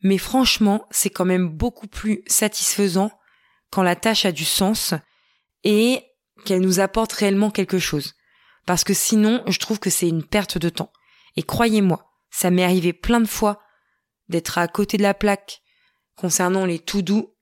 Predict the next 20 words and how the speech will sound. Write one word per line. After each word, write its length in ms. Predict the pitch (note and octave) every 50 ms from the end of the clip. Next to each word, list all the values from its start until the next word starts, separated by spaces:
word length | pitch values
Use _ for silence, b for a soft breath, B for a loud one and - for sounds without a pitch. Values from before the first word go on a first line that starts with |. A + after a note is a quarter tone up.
| _ -
utiles. 540 | G#3+ G#3 G#3 - - F3+ F#3+ A3+ G#3+ D#3+ C#3+ - _ _ _ _ _ _ _ _ _ _ _ _ _ _ _ _ _
Et 100 | - F#3+
ça 140 | - - F3+
m'arrivera 420 | F#3 F3+ F3+ F#3 F#3 F3+ F3+ F#3+ F#3
peut-être 300 | - F3+ - F3+ - -
sûrement 400 | - - G3 F#3+ G3 G3 F#3 F#3
encore, 420 | F3 - - F#3+ G3 G#3+ G#3 F#3+
mais 420 | - F3+ F#3 F#3 G3 G#3+ - - -
petit 340 | - F#3+ - - - - -
à 80 | F#3 F3+
petit, 500 | - F3+ - - - G3 G3+ G3+ - _ _ _
j'essaie 560 | - D#3 D#3+ F3 - - - G3 F#3 F3+ -
d'améliorer 520 | F3+ F3 F#3 F3+ F#3+ F#3+ F#3 F#3 F3 F3+ F3
les 80 | F3
choses 380 | D#3+ - - F3+ G3+ F#3 E3 D3 b b b b b b b b b b b b b
et 80 | F#3
ça 160 | F3 - F#3+
fait 140 | F3 - F#3+
du 120 | D#3+ E3+ D#3+
bien. 160 | C#3 D3+